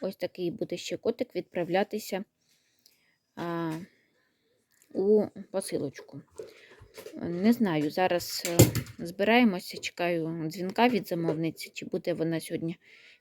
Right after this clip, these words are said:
вільна, чи ні. Вчора в нас не вийшло з нею зустрітися, тому перенесли зустріч на сьогодні. Я собою задоволена: результат є. Побігла збирати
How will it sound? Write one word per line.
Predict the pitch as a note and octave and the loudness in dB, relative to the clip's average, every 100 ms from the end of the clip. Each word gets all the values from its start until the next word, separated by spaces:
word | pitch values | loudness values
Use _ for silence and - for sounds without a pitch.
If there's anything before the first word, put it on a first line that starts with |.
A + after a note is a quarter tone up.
| - | -8
вільна, | E3+ E3 D#3+ | -4 -2 -4
чи | - E3 | -4 0
ні. | G3+ B3 | 4 4
Вчора | - - F3 | 2 -2 0
в | E3 | 0
нас | E3 - F3+ | -2 -4 -2
не | |
вийшло | F3+ A#3+ - F#3 | 2 2 0 -4
з | |
нею | F#3+ F#3 | 0 0
зустрітися, | E3+ E3+ - F#3 - F3 - E3+ _ _ - - - - | 0 -4 -4 -6 -6 -8 -8 -12 _ _ -20 -6 -4 -2
тому | F3+ F#3 A3 | -2 0 0
перенесли | F#3 F3+ F3+ F3 G#3 | 0 0 0 0 0
зустріч | G3+ F#3 F3+ - E3 - | 0 0 -2 -4 -10 -8
на | F3 | -8
сьогодні. | - F#3 E3+ D3 D3 D#3 - | -6 -6 -4 -4 -4 -10 -4
Я | G#3+ | -2
собою | G#3+ F#3 E3+ | 0 2 2
задоволена: | E3+ F3 E3+ E3 C4 D#4+ A#3 | 4 2 0 4 6 6 4
результат | F#3 F3+ F#3 - F#3 B4 A4+ | 2 0 -2 -2 0 0 4
є. | A#3 E4 - - - - - | 4 4 -4 -14 -16 -12 -4
Побігла | F#3 F#3 G3+ F#3+ F3 | -2 0 0 2 2
збирати | - F#3 F#3+ - D#3 C#3 | 2 2 2 2 0 -2